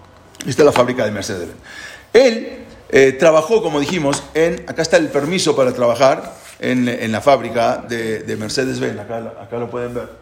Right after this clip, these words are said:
Dice Mercedes. Entonces, como, pero ahora ya como Ricardo Clement. Entonces, él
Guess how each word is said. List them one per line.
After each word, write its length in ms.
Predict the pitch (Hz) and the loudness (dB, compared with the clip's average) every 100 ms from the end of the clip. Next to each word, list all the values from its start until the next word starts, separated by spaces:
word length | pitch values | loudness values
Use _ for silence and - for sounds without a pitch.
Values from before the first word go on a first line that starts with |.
| _ _ _ - | _ _ _ -20
Dice 180 | 110 107 | -18 -16
Mercedes. 320 | 107 123 - - - - - | -14 -14 -14 -16 -20 -20 -2
Entonces, 340 | 233 220 214 | 2 4 4
como, 420 | 196 180 202 - 185 | 2 4 4 2 2
pero 160 | 233 | 4
ahora 360 | 226 175 190 202 | 4 4 4 4
ya 280 | 170 170 185 | 4 2 0
como 420 | 190 196 226 139 | 2 4 2 -2
Ricardo 540 | 147 165 165 170 190 - - _ - | -2 2 2 2 -2 -4 -18 _ -4
Clement. 440 | 185 135 110 - _ _ _ - _ _ _ _ _ - | -2 -2 -4 -18 _ _ _ -20 _ _ _ _ _ -4
Entonces, 400 | 247 247 226 226 | 0 2 2 0
él 400 | 269 226 214 - | 4 4 2 -8